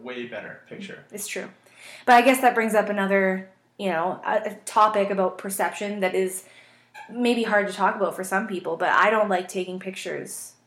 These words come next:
Speaker 2: of myself in places because I don't like having pictures of myself 'cause I don't perceive myself as, you know,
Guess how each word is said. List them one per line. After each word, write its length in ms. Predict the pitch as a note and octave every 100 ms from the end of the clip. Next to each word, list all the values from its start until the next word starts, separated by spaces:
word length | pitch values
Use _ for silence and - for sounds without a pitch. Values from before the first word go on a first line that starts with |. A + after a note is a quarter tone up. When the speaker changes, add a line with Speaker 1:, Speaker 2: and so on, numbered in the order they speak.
| -
Speaker 2:
of 180 | G3+ G3
myself 760 | F#3 F#3 F#3+ E3+ - - - - _ -
in 220 | G3+ F#3+
places 500 | G3+ A3 A#3 E3 D#3
because 260 | F#3+ F#3+
I 140 | F#3 G3
don't 160 | F#3+
like 140 | F3+ F3+
having 280 | F#3+ F3+ F#3+
pictures 280 | A#3 A3+ F3+
of 80 |
myself 480 | F3 - F3 - E3+
'cause 120 | G3 F#3
I 140 | F3
don't 180 | F#3 F#3
perceive 380 | - F#3+ G3 F3+
myself 720 | F3+ E3 F3+ D#3+ C3 - - _ _ _ _
as, 580 | F3+ F3 E3 E3 - - _ -
you 120 | G3
know, 260 | D#3+ E3+